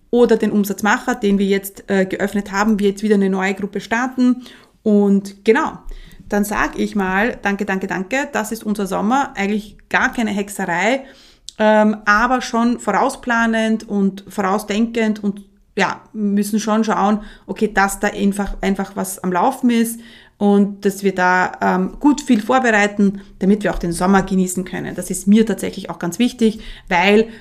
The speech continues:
äh, warum ist das auch nochmal so wichtig? Weil natürlich September, Oktober, November, Dezember unser Q vier ist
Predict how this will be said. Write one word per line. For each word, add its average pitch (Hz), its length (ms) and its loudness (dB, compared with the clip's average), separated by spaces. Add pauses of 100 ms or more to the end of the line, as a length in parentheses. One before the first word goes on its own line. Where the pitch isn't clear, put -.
(120)
äh, 185 280 2
warum 208 260 4
ist 220 100 0
das 196 160 -6
auch 220 160 2
nochmal 214 300 0
so 202 140 -2
wichtig? 202 440 -2 (300)
Weil 190 180 2
natürlich 202 520 2 (140)
September, 214 480 0
Oktober, 202 320 0
November, 202 480 2
Dezember 214 640 -2 (260)
unser 262 320 6
Q 262 280 0
vier 262 340 4
ist 294 360 2